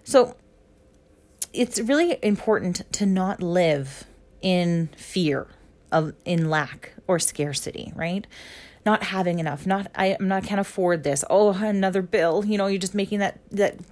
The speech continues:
weird feeling sensation in your chest. You're just biting your tongue and holding your breath, right?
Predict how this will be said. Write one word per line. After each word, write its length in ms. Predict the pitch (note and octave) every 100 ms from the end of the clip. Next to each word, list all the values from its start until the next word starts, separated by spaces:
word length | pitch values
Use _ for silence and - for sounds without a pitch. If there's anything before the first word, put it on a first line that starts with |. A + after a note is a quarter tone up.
| -
weird 340 | G3+ G#3+ G#3+
feeling 400 | - G3 G3 G3
sensation 480 | F3+ F#3+ F#3+ - F#3+
in 120 | F3+
your 120 | F3
chest. 480 | E3 - G3 F3+ -
You're 80 | F#3+
just 220 | D#3+ - - - - - -
biting 380 | E3+ G3+ F#3 F#3+
your 100 | F#3+
tongue 380 | - F#3 F#3 F3+
and 80 |
holding 340 | E3+ F#3+ F#3+ F#3
your 120 | F3+
breath, 420 | D#3+ E3 G3 -
right? 260 | F#3 G3